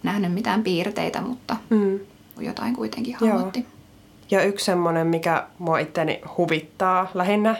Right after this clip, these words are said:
Speaker 2: niin joinain kertoina sen jälkeen, kun se nainen on tullut siihen, niin sen jälkeen sieltä huoneesta on kävellyt myös koira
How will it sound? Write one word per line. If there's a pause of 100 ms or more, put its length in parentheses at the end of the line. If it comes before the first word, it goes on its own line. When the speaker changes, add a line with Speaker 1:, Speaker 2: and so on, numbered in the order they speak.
Speaker 2:
niin
joinain
kertoina
sen
jälkeen,
kun
se
nainen
on
tullut
siihen, (1000)
niin
sen
jälkeen (300)
sieltä
huoneesta
on
kävellyt
myös
koira